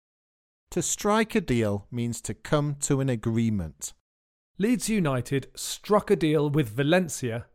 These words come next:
Speaker 2: to bring Rodrigo to the Premier League. The two clubs came to an agreement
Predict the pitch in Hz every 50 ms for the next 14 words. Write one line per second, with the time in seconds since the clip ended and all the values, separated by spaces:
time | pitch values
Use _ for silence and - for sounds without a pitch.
0 | _ - 156 139 113 147 156 156 156 151 147 - - 147 151 143 123 139 156 185
1 | 196 180 127 135 120 120 120 117 - - - 180 170 180 - - - - 123 113
2 | 120 120 117 120 139 156 147 104 90 - - - _ _ _ _ _ _ _ _
3 | _ _ _ _ _ _ _ _ _ _ _ - - - 247 262 - - 175 156
4 | 151 147 - - - - - 208 226 226 202 - - 208 208 196 151 123 139 135
5 | 131 127 135 139 143 - -